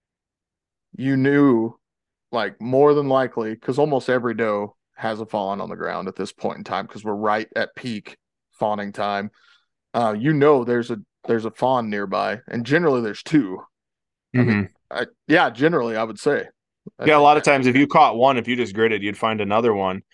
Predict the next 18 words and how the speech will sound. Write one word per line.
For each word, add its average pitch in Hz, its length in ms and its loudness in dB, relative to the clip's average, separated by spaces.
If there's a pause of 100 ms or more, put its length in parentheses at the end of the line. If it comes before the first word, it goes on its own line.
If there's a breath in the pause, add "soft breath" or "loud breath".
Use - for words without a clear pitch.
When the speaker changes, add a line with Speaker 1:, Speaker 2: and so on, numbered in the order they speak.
(120 soft breath)
Speaker 2:
But 151 140 2
then, 170 160 4
Speaker 1:
Yeah. 147 40 4 (140)
Speaker 2:
yeah, 123 60 2
so 131 160 2
it's 123 180 2
like 135 260 2 (180)
middle 147 320 4
of 175 60 0
the 156 80 0
day, 120 460 0
a 120 80 -4
doe 120 280 2
by 127 200 2
itself, 113 560 -2
she's 120 180 -8
got 95 180 -6
fawns. - 340 -8